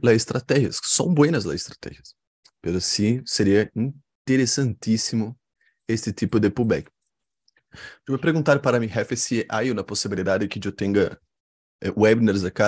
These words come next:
onde eu possa fazer explicações de, eh, movimentos de rebotes acá. Então, se há alguma dúvida, me pergunte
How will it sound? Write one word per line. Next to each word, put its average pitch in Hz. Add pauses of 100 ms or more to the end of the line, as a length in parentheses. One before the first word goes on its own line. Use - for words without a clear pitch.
onde 104
eu 101
possa 101
fazer 101
explicações 104
de, 98 (640)
eh, -
movimentos 117
de 113
rebotes 98 (260)
acá. 78 (1400)
Então, 90
se -
há 113
alguma 139
dúvida, 127 (180)
me 110
pergunte 135